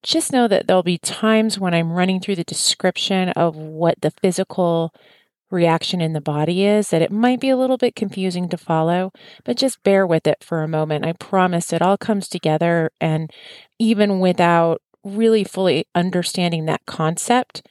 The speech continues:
there's a really important message that's kind of underlying all of it that I think will still come through. So just a few definitions.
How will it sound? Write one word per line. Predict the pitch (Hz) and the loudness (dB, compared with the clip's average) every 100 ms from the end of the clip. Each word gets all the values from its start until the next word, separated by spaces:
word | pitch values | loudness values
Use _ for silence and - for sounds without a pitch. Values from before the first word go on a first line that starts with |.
| _ _ - | _ _ -2
there's | 185 175 165 - | 2 4 2 -2
a | |
really | 175 175 170 | -4 0 0
important | 156 - - 160 | 0 -6 -4 -4
message | 160 - 156 - | -2 -2 -4 -2
that's | - - - - - _ _ | 0 0 -2 -8 -8 _ _
kind | - 156 | -4 -2
of | - | 0
underlying | 170 156 156 151 151 | 2 2 2 0 0
all | - 147 | 0 0
of | 151 156 | 0 0
it | - | 0
that | 170 | 2
I | 160 | 0
think | 165 202 190 | 0 -2 -2
will | 196 | -4
still | - 220 | -2 -2
come | - 196 | 0 -2
through. | 190 - - - _ _ _ _ _ _ _ _ _ _ _ _ _ _ _ _ _ _ _ _ _ _ _ | -2 -4 -6 -8 _ _ _ _ _ _ _ _ _ _ _ _ _ _ _ _ _ _ _ _ _ _ _
So | - - 196 | -8 0 0
just | 175 196 185 | 0 -6 -6
a | |
few | - - 202 240 262 | -8 -6 0 0 2
definitions. | 220 208 214 - - - - - - - | 0 0 -2 -4 -10 -12 -18 -20 -20 -20